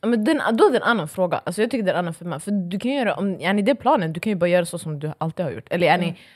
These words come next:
Speaker 1: alltså, det som du ska göra enligt, yani.
Speaker 2: Mm.
Speaker 1: Då gör du, lär känna varandra, ni är familjen, ni spenderar... Alltså, yani,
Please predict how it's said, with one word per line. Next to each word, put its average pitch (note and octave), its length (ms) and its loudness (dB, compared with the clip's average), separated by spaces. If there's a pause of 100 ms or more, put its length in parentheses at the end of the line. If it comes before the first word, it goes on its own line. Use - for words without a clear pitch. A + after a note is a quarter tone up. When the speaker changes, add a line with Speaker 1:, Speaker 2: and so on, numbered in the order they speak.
Speaker 1:
alltså, F#3 220 -2
det F3+ 300 2
som F#3+ 160 0
du D#3 80 -6
ska F#3+ 200 2
göra D#3 160 4
enligt, D3+ 380 -6
yani. B2+ 420 -6
Speaker 2:
Mm. G3 240 -18
Speaker 1:
Då D#4+ 120 -4
gör B3+ 140 0
du, F#3+ 400 -4
lär A3+ 140 -2
känna A#3 160 -4
varandra, A3 460 0
ni G#3 80 -2
är G3+ 40 -6
familjen, F#3+ 680 -4
ni E3+ 380 -6
spenderar... F3 680 -12
Alltså, F#3+ 220 -2
yani, G3 320 4